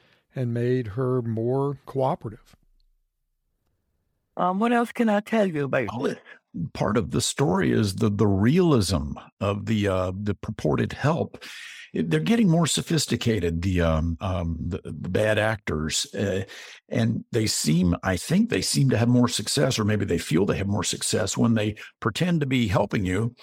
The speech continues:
Speaker 3: uh,
Speaker 2: Yeah.
Speaker 3: in order to gain access to your computer and get a payment. And
Speaker 2: <laughs> Right.
Speaker 3: you know, the, the real question, and, and I don't think we ever really figured this out between you and I and,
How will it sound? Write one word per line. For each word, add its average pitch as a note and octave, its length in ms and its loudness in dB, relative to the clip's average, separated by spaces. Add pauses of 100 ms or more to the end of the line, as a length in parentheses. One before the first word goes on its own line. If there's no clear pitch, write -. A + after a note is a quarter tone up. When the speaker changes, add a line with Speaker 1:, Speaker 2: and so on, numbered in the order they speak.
(320)
Speaker 3:
uh, A2+ 380 0
Speaker 2:
Yeah. F3 180 2
Speaker 3:
in A#2 100 2
order B2 260 2
to G#2 100 -8
gain A2 240 0
access A2 460 0
to - 120 -4
your G2 60 0
computer G#2 400 -2
and G2 140 -2
get G2 100 0
a - 60 -6
payment. - 500 -2 (560)
And A2 460 -2
Speaker 2:
<laughs> - 60 -8
Right. - 280 -4 (140)
Speaker 3:
you - 80 -14 (120)
know, - 100 2
the, D#2 140 -4
the C3 140 -2
real C3+ 340 2
question, A#2 680 0
and, A2+ 180 0
and A#2+ 160 -6 (120)
I A2 80 -2
don't C3+ 200 2
think B2+ 160 0
we A2 140 0
ever A#2 160 0
really G#2+ 220 2
figured A2+ 340 0
this F#2+ 180 0
out B2+ 160 2
between G#2+ 420 -2
you A2 160 0
and G#2 100 0
I A#2 240 0
and, G2 280 -2